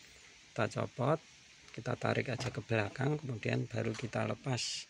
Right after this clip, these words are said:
eh, ininya.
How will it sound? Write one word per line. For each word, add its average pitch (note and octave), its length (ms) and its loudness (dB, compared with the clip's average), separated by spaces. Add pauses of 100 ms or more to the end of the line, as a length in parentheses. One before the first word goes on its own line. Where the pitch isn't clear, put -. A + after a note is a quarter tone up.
(1300)
eh, G2+ 880 0 (1400)
ininya. G2+ 400 2